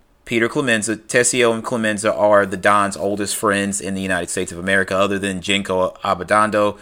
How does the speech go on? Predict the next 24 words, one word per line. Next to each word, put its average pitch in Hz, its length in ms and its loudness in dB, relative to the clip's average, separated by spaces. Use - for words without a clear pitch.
who 127 120 -2
was 113 120 4
his 107 140 -2
consigliere 101 680 2
before 95 260 -4
he 98 80 -4
passed 92 320 0
away 92 160 -2
due 85 100 -8
to 82 80 -10
cancer, 98 400 -4
and 90 80 -6
then 90 120 -6
Tom 98 320 0
was 92 120 -4
his 90 120 -8
consigliere 85 600 -4
after 76 220 -10
that. 101 440 0
They 135 260 8
knew 147 240 2
that 113 420 6
Santino 113 580 2
had, 101 280 0